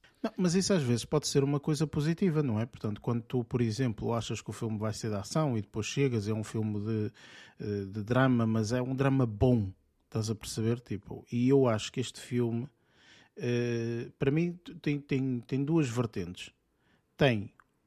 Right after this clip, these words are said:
o papel, eh, de drama, eh, familiar, que eu pessoalmente até estaria interessado em ver,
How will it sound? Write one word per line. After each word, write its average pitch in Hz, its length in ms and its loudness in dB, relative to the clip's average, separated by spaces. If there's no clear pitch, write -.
o - 80 -4
papel, 113 580 0
eh, 113 400 0
de 117 140 -10
drama, 135 520 2
eh, 127 140 -2
familiar, 123 760 4
que - 140 4
eu 208 80 10
pessoalmente 147 1040 4
até 156 240 2
estaria 170 320 2
interessado 170 480 0
em 190 80 4
ver, 156 340 2